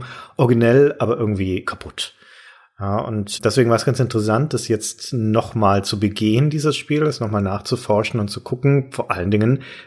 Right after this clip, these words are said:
wo kommt denn diese Faszination her? Es muss ja irgendeinen Grund haben, warum die Mehrheit der Leute, die wir befragt haben, oder zumindest der größte Einzelteil davon, gerne Pizza Connection hören möchte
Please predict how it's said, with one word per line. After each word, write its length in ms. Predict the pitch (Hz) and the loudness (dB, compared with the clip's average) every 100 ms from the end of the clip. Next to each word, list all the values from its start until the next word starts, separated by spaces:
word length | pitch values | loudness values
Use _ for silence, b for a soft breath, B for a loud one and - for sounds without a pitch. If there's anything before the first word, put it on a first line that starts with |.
| - | -4
wo 100 | 98 | -2
kommt 240 | - 90 | -2 -2
denn 100 | 95 | 0
diese 200 | 101 123 | 0 -2
Faszination 680 | 123 117 - 165 165 262 233 | -2 -2 0 0 0 0 2
her? 140 | 131 | 0
Es 180 | 110 - | -2 -4
muss 320 | 135 131 131 | 0 2 4
ja 340 | 151 120 117 - | 4 6 4 2
irgendeinen 400 | 135 135 117 107 | 0 0 0 -4
Grund 320 | 98 147 202 | 0 2 2
haben, 400 | 101 95 98 139 B B B | -2 -2 0 0 B B B
warum 300 | - 113 113 | -2 0 2
die 100 | 110 | 2
Mehrheit 460 | 101 95 92 120 123 | 2 2 2 2 0
der 80 | 123 | 2
Leute, 260 | 104 98 | 0 0
die 140 | - 107 | 0 0
wir 100 | 98 | -2
befragt 420 | 92 - 90 - | -4 -6 -6 -6
haben, 400 | 110 110 147 170 B B B B B - | -4 0 0 -2 B B B B B -12
oder 80 | 98 | -8
zumindest 300 | - 92 - | -4 -4 -2
der 80 | 92 | -2
größte 360 | 107 92 98 | 0 0 0
Einzelteil 460 | 87 98 123 - 117 | -2 -2 -2 -2 0
davon, 520 | 117 - 131 139 - - | 0 2 2 0 -2 -2
gerne 640 | 104 104 113 139 147 151 | 0 2 4 4 4 0
Pizza 240 | - - 127 | -4 -2 -2
Connection 600 | - 85 - - 90 85 | -2 -4 -4 -4 -4 -4
hören 200 | 98 87 | -4 -4
möchte 400 | 82 - - 110 | -6 -12 -12 -14